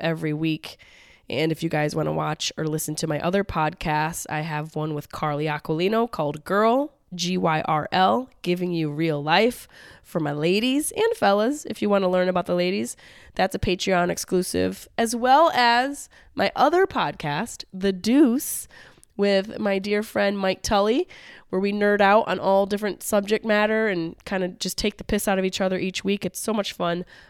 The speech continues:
Both of those are Patreon exclusive. Subscribe. We appreciate your support. I love doing those podcasts,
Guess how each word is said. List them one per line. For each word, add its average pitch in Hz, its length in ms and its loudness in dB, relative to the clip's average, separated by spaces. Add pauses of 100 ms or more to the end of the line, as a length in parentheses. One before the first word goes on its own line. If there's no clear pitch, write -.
(120)
Both 247 220 6
of 233 60 -4
those 220 180 2
are 208 60 0
Patreon 196 480 0
exclusive. 185 760 -2 (600)
Subscribe. 196 840 4 (360)
We 165 120 2
appreciate 202 520 2
your 165 100 0
support. 175 600 2
I 175 100 2
love 175 300 2
doing 175 220 0
those 165 260 0
podcasts, 156 720 0